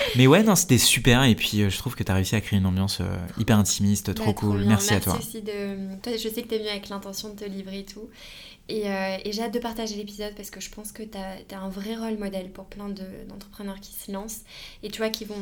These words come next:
Speaker 2: voir cette partie plus vulnérable de toi, voir les challenges que t'as. Je pense que ça va faire aussi beaucoup de bien à des personnes qui doutent en ce moment. Donc pour ça, je te remercie.
Speaker 1: Bah, merci à toi de m'avoir invité.
Speaker 2: C'est tout pour aujourd'hui. N'hésite pas à m'écrire sur mes réseaux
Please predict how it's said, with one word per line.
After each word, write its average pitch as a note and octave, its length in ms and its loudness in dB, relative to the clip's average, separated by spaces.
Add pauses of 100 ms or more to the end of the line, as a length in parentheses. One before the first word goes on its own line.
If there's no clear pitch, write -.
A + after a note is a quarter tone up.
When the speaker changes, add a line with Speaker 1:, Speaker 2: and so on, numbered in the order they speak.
(160)
Speaker 2:
voir G#3 280 -6
cette G#3+ 140 -8
partie G3 220 -10
plus - 160 -14
vulnérable G3+ 480 -4
de G#3 120 -8
toi, F#3+ 440 -6
voir F#3+ 160 -8
les F#3+ 240 -10
challenges G3+ 380 -6
que G3+ 80 -14
t'as. G3 240 -12 (320)
Je - 100 -14
pense A3 160 -8
que A3 60 -10
ça G#3+ 160 -8
va F#3+ 100 -6
faire G3 240 -10
aussi G3+ 460 -8 (220)
beaucoup A3+ 340 -10
de F#3+ 80 -4
bien G3+ 260 -12 (240)
à G#3 60 -10
des F#3+ 120 -6
personnes F#3+ 340 -12
qui F#3+ 100 -12
doutent G3+ 240 -12
en F#3+ 60 -14
ce - 120 -16
moment. F#3+ 220 -10
Donc G3 160 -10
pour F#3 140 -16
ça, G3 120 -14
je - 100 -12
te - 60 -18
remercie. - 540 -16
Speaker 1:
Bah, G2+ 160 2
merci G#2 640 0
à G2+ 80 -4
toi - 360 -8
de A2+ 120 -2
m'avoir F#2 240 0
invité. F2+ 340 -8 (180)
Speaker 2:
C'est A#3+ 220 4
tout C#4+ 120 0
pour B3+ 180 4
aujourd'hui. F#3 420 2 (320)
N'hésite A3+ 400 6
pas D4 220 6
à A#3 80 4
m'écrire A#3 360 2
sur F#3+ 180 0
mes F3+ 120 2
réseaux A3 340 2